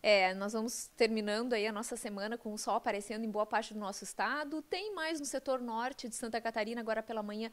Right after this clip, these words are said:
um pouco mais de nuvens, uma chuvinha de fraca intensidade ocorrendo no litoral norte do estado, em algumas cidades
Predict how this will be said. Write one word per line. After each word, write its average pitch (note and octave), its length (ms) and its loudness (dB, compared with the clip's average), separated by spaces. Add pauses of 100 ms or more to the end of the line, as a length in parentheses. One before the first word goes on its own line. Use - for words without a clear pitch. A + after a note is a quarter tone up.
(220)
um B3 120 -4
pouco D#4+ 240 2
mais B3+ 200 0
de A#3 80 -2
nuvens, C4 380 -2
uma B3 160 -2
chuvinha B3+ 320 -2
de A#3 80 -8
fraca C#4 340 0
intensidade C4 800 -2
ocorrendo A#3 440 -2
no A3 80 -4
litoral G#3+ 320 2
norte A3 440 0
do G3+ 120 -6
estado, G#3+ 360 -2
em D4+ 40 -8
algumas C#4+ 280 -4
cidades G#3+ 460 2